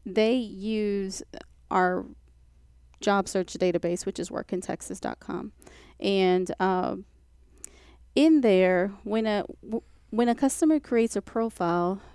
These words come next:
there are, y-, you have the option to select so many occupations, 'cause, uh, y-, you, you, you, you know, n-, not everyone has that one job, you know, that you, you, you have so many different skills that can apply to so many different occupations.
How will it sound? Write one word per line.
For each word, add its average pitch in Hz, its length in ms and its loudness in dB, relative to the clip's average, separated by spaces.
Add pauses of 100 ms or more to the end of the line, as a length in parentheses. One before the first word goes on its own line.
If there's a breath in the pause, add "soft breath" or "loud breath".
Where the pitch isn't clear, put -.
there 254 400 2
are, 202 500 -2
y-, 208 220 -16
you 233 160 0
have 269 180 2
the 254 140 0
option 220 320 -2
to 208 100 -4
select 185 380 -2
so 196 120 -2
many 180 240 0
occupations, - 920 -6 (400 loud breath)
'cause, 185 240 0
uh, 175 300 0
y-, - 340 -14
you, - 300 -8
you, - 280 -10
you, 202 200 -10
you 202 100 -2
know, 170 280 0
n-, 208 220 -4
not 202 240 2
everyone 196 340 0
has 196 220 0
that 190 200 -2
one 196 280 0
job, 180 400 2
you 175 120 -2
know, 175 160 0
that - 160 -6
you, 185 180 -10
you, 190 140 -10
you 214 160 0
have 196 280 0 (640 loud breath)
so 285 220 4
many 240 220 4
different 214 280 0
skills 202 440 2
that 180 120 0
can 196 120 -2
apply 190 260 -2
to 170 160 -2
so - 220 -2
many 196 160 -2
different - 260 -6
occupations. - 640 -4